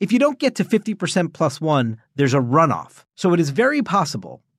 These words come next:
that if indeed battle for control of the Senate comes down to Georgia, well, we won't even know who will control the Senate, which party, until the results of that December sixth runoff. So it could really go into overtime.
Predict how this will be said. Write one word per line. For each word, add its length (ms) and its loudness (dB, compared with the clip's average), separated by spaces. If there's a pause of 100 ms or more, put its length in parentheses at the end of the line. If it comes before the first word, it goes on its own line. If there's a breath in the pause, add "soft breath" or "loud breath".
(120)
that 220 0
if 220 2
indeed 800 0 (140)
battle 360 2
for 140 -2
control 300 0
of 60 -4
the 60 -4
Senate 260 0
comes 180 0
down 180 2
to 60 -4
Georgia, 440 2
well, 160 0
we 140 2
won't 200 4
even 200 2
know 260 4
who 120 -6
will 180 0
control 320 -2
the 100 -8
Senate, 300 -4
which 200 -8
party, 340 -2
until 360 0
the 120 -4
results 320 0
of 80 -4
that 180 0
December 400 -2
sixth 320 -6
runoff. 300 -2
So 120 -4
it 60 -2
could 240 -4
really 260 4
go 180 -4
into 120 -10
overtime. 460 -14